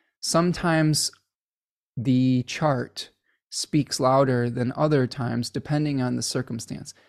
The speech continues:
Not everything has to be an oracle at all times. I share the opinion that he has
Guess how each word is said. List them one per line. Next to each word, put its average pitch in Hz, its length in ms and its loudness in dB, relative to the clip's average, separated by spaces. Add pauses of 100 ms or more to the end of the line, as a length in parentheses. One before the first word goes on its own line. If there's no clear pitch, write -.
(100)
Not 156 400 0
everything 147 580 0
has 127 300 -2
to 143 80 -4
be 123 140 0
an 117 180 -2
oracle 127 680 -4
at 123 220 -4
all 123 240 -4
times. 127 580 -4 (720)
I 147 180 2
share 196 420 2
the 151 140 2
opinion 123 440 -2
that 120 160 -4
he 127 180 2
has 120 520 -4